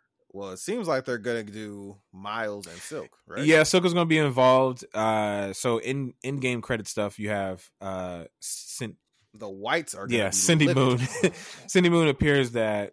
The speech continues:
Speaker 2: 'cause they set up this whole dual mechanic, and I can't imagine after doing all that work to set that up that Spider-Man three is just gonna toss that away. Like, I just can't see that happening. What's weird about this,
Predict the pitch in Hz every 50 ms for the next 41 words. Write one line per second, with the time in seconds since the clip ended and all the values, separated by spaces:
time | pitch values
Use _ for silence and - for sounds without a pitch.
0 | _ - 135 190 180 165 165 185 190 190 - - 208 208 226 208 180 170 156 -
1 | - 165 151 147 139 123 113 113 123 131 131 120 110 107 98 - 131 127 110 101
2 | 95 - - 110 110 113 113 - - 170 165 151 127 120 120 117 120 120 113 110
3 | 107 107 101 107 104 107 98 95 110 110 110 107 104 101 98 98 95 98 95 92
4 | - 95 - - 98 - 95 95 95 92 - 98 90 90 - _ - - - 110
5 | 104 98 98 95 92 - 98 101 101 95 92 90 95 92 - 95 85 - - -
6 | 98 90 - - 87 85 85 90 95 92 80 87 101 _ - 87 - 92 87 87
7 | 90 - - - 92 87 80 _ _ _ _ _ _ _ _ - 107 92 92 95
8 | 90 - 90 85 85 - - - _ _ _ _ _ _ _ _ _ _ _ _
9 | 131 131 127 - - 127 127 123 160 220 247 240 156 127 113 107 104 - - 104
10 | 107 95 107 104 101 98 - _ - 104 101 98 - - -